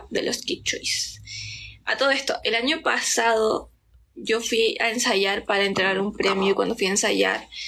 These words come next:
eh, pues, pues, pues, ¿qué? La niña me dijo que, una de las niñas me dijo como, "Yo te quiero en el squad el próximo año".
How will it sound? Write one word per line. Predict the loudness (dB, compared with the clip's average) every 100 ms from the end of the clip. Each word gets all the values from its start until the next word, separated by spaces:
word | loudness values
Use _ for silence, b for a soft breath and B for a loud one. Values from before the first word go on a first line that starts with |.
| B B B B _
eh, | 0 2 2 0
pues, | 0 2 4 2 2 0 -2 B B B B B B B B B _
pues, | -4 -4 -2
pues, | -2 0 0 -2
¿qué? | -2 -2 -2 -2
La | 0 2 2
niña | 2 2
me | 2
dijo | 2 0 0 0 2
que, | 4 4 4
una | 2 2
de | 2
las | 0 0
niñas | 0
me | 2
dijo | 0 -2
como, | 0 2
"Yo | 4
te | 2
quiero | 0 0
en | 0
el | -2
squad | -2 0
el | 0
próximo | -2 -4 -2 0
año". | 0 -2